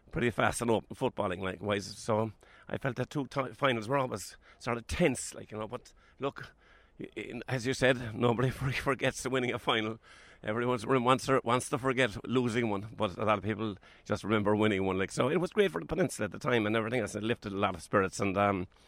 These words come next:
I suppose we, the one regret we had was that, um, we had Nemo the following year in ninety-eight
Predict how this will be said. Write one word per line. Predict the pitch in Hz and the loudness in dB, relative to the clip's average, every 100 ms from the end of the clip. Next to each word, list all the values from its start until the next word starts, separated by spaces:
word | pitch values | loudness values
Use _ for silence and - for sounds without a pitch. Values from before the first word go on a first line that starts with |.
| - - - - - - - - | -20 -20 -20 -20 -20 -20 -14 0
I | |
suppose | 139 - 127 | 2 4 4
we, | 117 135 | 4 4
the | 143 | 6
one | 139 | 6
regret | 143 127 135 - | 6 6 4 4
we | 131 | 0
had | 139 | 0
was | 135 135 | 0 0
that, | 147 | 2
um, | 143 139 123 - - - _ _ _ - - _ - | 4 2 0 -12 -20 -20 _ _ _ -20 -20 _ -10
we | - | -2
had | 123 | 0
Nemo | 139 131 110 | 2 2 2
the | 101 | -2
following | - 123 139 | 2 4 6
year | 147 | 6
in | 107 | 6
ninety-eight | 104 104 131 127 110 - | 4 0 4 4 4 0